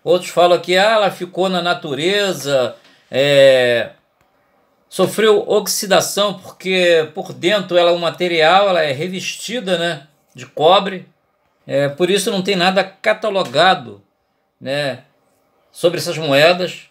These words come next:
Mas eu vou mostrar aqui moedas que realmente, é, oxidaram porque ficaram no, na, no tempo enterrado. Olha a diferença. Olha a diferença. Isso aqui é oxidação realmente, entendeu?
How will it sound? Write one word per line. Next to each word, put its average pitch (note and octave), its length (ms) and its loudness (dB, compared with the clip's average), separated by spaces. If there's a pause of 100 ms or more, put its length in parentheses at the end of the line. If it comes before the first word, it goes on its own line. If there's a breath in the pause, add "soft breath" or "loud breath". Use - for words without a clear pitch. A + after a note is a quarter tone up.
(160)
Mas D3 120 -6
eu A3+ 80 2
vou B3 100 2
mostrar A#3 340 0
aqui G#3+ 120 -2
moedas A3 340 0
que A3 120 -6
realmente, A3 1000 -2 (420)
é, E3 380 0
oxidaram G3+ 680 0
porque - 280 -12
ficaram G3+ 460 -2
no, F#3+ 240 -6
na, D#3+ 300 -2
no F3+ 120 -8
tempo F#3+ 460 -4
enterrado. E3+ 680 0
Olha G#3 120 0
a A#3 60 -10
diferença. E3 680 -4 (1700)
Olha F#3 200 0
a A3+ 40 -4
diferença. F#3 600 -2
Isso - 160 -10
aqui F#3 260 -2
é A3+ 60 4
oxidação C#4+ 540 -4
realmente, C4 600 -2
entendeu? B2+ 360 -6